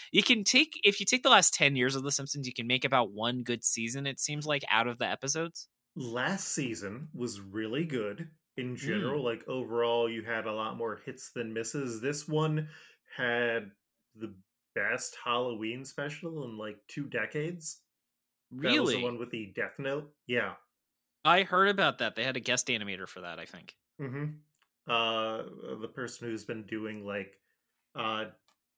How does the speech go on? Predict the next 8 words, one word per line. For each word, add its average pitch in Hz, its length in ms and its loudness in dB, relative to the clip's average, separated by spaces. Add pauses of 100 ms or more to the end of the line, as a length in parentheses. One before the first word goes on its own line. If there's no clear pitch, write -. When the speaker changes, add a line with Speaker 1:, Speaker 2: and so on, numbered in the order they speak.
(140)
Speaker 2:
Simpsons 127 720 -4
anime 110 580 0
fan 110 240 -2
art 110 240 -4
for 110 260 -6
years, 107 640 -6
and 113 140 -8
then 110 180 -4